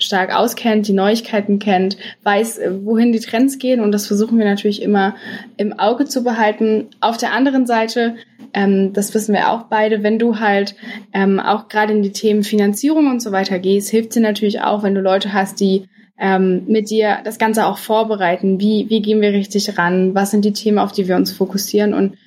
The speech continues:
da bin ich unglaublich froh, froh, so viele Menschen um mich herum zu haben, die, ähm, mich da auch so stark supporten. Ich meine, ich habe das erste Mal gegründet. Für mich war alles neu.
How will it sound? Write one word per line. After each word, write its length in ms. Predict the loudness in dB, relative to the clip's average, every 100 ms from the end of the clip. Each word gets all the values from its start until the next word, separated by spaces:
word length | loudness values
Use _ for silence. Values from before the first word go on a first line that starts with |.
| _ -10
da 80 | -2
bin 120 | 0
ich 200 | 0 -2
unglaublich 460 | 0 2 0 -6 -4
froh, 320 | 0 0 -2
froh, 360 | -6 -2 0 0
so 140 | -4
viele 220 | -2 2 2
Menschen 280 | 2 0
um 80 | 0
mich 120 | 2
herum 260 | 2 2 0
zu 140 | -2 0
haben, 320 | 2 2 0
die, 340 | 0 2 0 0
ähm, 320 | 0 2 0
mich 260 | 0 0 -2
da 200 | -2 0
auch 140 | -2
so 100 | -4
stark 320 | -4 -2 -2 -4
supporten. 680 | -8 -2 -2 0 0 -2 -6 _
Ich 80 | -4
meine, 140 | -2 0
ich 80 |
habe 100 | -2
das 120 | -4 -4
erste 260 | -2 -2
Mal 180 | 0 0
gegründet. 560 | -2 -2 2 2 0 -6 -2
Für 100 | 0
mich 180 | 0
war 100 | -2
alles 280 | -2 -2 -2
neu. 240 | 0 2